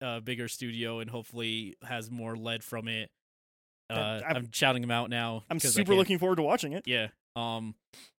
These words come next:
Speaker 1: I'll live with that being second against fucking Watchmen, Snowpiercer.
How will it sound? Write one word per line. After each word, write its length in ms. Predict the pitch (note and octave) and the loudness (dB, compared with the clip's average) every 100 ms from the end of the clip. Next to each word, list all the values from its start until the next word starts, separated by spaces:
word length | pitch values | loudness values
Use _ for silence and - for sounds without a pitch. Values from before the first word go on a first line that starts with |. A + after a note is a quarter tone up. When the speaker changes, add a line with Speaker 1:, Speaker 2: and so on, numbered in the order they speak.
| _ _ - | _ _ 4
Speaker 1:
I'll 220 | C#3+ C#3+ | 6 6
live 300 | C#3+ C3+ A#2+ | 4 2 2
with 120 | B2 | 2
that 180 | B2 A2+ | 2 2
being 260 | A#2+ A#2 A#2+ | 0 0 2
second 540 | - D3+ B2+ C3+ B2+ | 4 4 4 2 0
against 440 | B2+ A#2+ C3 B2 A2 | 0 6 6 6 4
fucking 500 | C3+ - F#3 D#3+ C#3+ | 2 6 6 6 4
Watchmen, 720 | D#3 E3+ - F3 F3 E3 E3 | 6 6 6 6 10 10 10
Snowpiercer. 1160 | - F3 F3+ E3+ G3+ F3+ F3 - F3+ E3+ G3 | 6 8 8 6 6 8 8 4 4 4 2